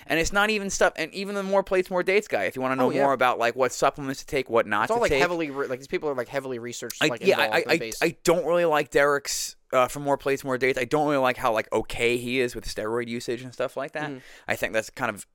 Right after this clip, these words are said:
Speaker 1: dangerous in the culture these days. I see a lot of people who are young and on steroids 'cause they're, like, doing the Achilles thing and chasing glory early. And, you know, I, I, I get it. You wanna be big, you wanna be huge, you wanna compete, you wanna be a strong man, you wanna recover, you wanna this and, and, but, you know, it's, you gotta think longevity.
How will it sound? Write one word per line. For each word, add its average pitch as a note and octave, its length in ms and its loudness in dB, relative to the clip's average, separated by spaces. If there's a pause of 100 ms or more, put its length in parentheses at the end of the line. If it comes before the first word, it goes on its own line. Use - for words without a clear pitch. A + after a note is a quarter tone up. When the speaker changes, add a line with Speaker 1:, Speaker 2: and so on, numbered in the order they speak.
Speaker 1:
dangerous C3+ 600 0 (140)
in C#3+ 120 -2
the C#3+ 60 -4
culture F#3 460 0 (340)
these D#3 220 -2
days. F3+ 260 4
I B2+ 40 -6
see B2 160 -6
a A#2+ 60 2
lot A#2 180 2
of B2+ 60 -4
people C#3 220 -8
who C3+ 140 -2
are A2 80 0
young A2 320 0
and A#2 100 -6
on A2 100 -6
steroids A2+ 540 0
'cause G#2 160 -8
they're, G2 160 0
like, E2+ 300 -6
doing A#2 200 -8
the G2+ 100 -8
Achilles A2+ 440 -6
thing A#2+ 300 -6
and F#2+ 80 -14
chasing A2+ 380 -10
glory G#2+ 360 -2
early. A2+ 420 -2
And, F#2+ 180 -12 (560)
you G3+ 80 -2
know, D#3+ 240 2
I, C#3+ 80 2
I, B2+ 360 2
I C#3 60 4
get C3+ 240 2
it. B2 80 -2
You B2+ 100 -4
wanna A#2 160 -4
be A#2+ 100 -6
big, A#2+ 280 0
you A#2+ 60 -8
wanna A2+ 140 -8
be A2+ 100 -10
huge, A2+ 340 -8
you A#2 80 -12
wanna A2 140 -8
compete, A2+ 420 -10
you G2 60 -10
wanna G#2+ 140 -8
be G#2 100 -8
a - 60 -8
strong G#2 360 -4
man, G2+ 220 -8
you G2 100 -12
wanna G2 160 -8
recover, F#2 480 -4
you G2 140 -10
wanna F#2 160 -8
this F#2+ 320 -4
and, G2 260 -12 (100)
and, G#2 420 -6
but, B2 220 2
you C#3 100 -10
know, B2 160 -2
it's, B2+ 220 -4
you D3+ 120 -12
gotta D#3 160 2
think D3+ 220 -10
longevity. A2 520 -6